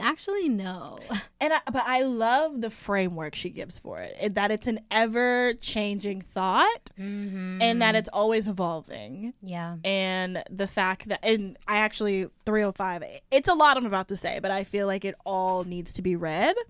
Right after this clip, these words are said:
Speaker 1: Okay.
Speaker 2: It's the whys that she talks about. And she says, "Why? Why don't we discuss what growth and change actually are until we're older and perhaps a bit disillusioned? Furthermore, why do we not openly share this information so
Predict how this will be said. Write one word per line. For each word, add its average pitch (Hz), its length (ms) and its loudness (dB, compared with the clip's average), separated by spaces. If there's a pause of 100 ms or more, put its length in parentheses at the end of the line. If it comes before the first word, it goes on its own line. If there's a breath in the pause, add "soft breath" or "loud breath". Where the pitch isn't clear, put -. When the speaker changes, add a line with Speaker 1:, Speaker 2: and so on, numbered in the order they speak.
(100)
Speaker 1:
Okay. 180 400 -10
Speaker 2:
It's 233 140 0
the 233 140 6
whys 190 640 0 (200)
that 185 160 -4
she 190 140 -6
talks - 320 -10
about. 90 340 -8 (1000)
And 214 120 2
she 247 120 4
says, 247 220 4
"Why? 160 400 2 (360 loud breath)
Why 269 220 8
don't 415 180 4
we 359 120 4
discuss 208 500 0
what 202 200 0
growth 185 320 2
and 277 140 2
change 196 400 0
actually 220 460 0
are 175 240 -2
until 190 320 -2
we're 190 240 0
older 208 420 2
and - 180 -4
perhaps 226 380 -2
a 240 60 2
bit 202 280 -2 (240)
disillusioned? 175 760 -4 (320 soft breath)
Furthermore, 226 600 4
why 208 240 4
do 381 80 0
we 370 120 2
not 277 200 0
openly 285 380 -2
share 226 240 -4
this 214 140 -4
information 175 560 -8
so - 180 -6